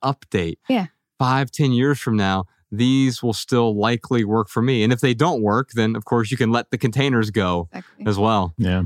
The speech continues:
Speaker 1: Let's get sixty seconds on the clock for Ryan Nicodemus.
Speaker 3: Let's do it. T K, no one wins with storage bins. <laughs> Let me, let me expound a little bit.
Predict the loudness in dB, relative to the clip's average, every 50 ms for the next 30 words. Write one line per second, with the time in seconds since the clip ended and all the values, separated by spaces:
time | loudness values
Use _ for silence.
0 | -2 -2 -4 0 0 0 2 2 0 0 0 0 0 0 0 0 2 0 0 0
1 | 2 0 0 0 0 0 -2 -2 0 2 2 2 2 2 2 0 0 -2 0 2
2 | 2 2 2 2 0 0 -4 -8 -10 -10 -12 -12 -2 -2 0 2 2 2 2 4
3 | 2 2 0 -4 _ _ _ -20 -20 -20 _ _ -20 -20 _ -20 _ _ _ _
4 | _ -4 0 0 2 2 2 2 2 0 -2 -4 _ _ _ _ _ _ _ _
5 | _ 0 2 4 4 4 4 4 4 4 4 4 2 4 2 2 0 0 0 0
6 | 2 2 0 0 0 0 0 2 2 0 0 -2 -6 -12 _ -20 -20 -20 -20 -20
7 | _ _ _ _ _ _ _ -12 -10 -8 -6 -6 -8 -8 -6 -2 0 0 0 2
8 | 0 -2 -2 0 0 0 0 0 0 0 0 0 0 0 -2 -2 -2 -4 -4 -2
9 | -4 -4 -4 -4 -4 -4 -4 -4 -4 -2 -4 -4 -4 -4 -4 0 2 2 2 2
10 | -2 -2 -4 -2 0 2 2 4 4 2 0 -2 _ -2 0 2 2 2 2 0
11 | 0 0 2 2 4 4 4 4 4 4 2 2 0